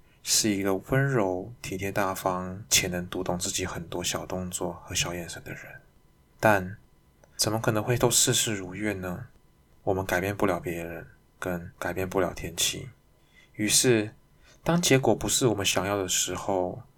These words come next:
我们就会愤怒、自嘲、悲伤，眼睁睁地看着自己沉沦。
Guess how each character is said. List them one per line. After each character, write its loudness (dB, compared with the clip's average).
我 -2
们 -4
就 2
会 -2
愤 0
怒、 -6
自 0
嘲、 -2
悲 2
伤， 2
眼 -2
睁 -2
睁 -2
地 -2
看 -2
着 -8
自 0
己 -2
沉 -2
沦。 -6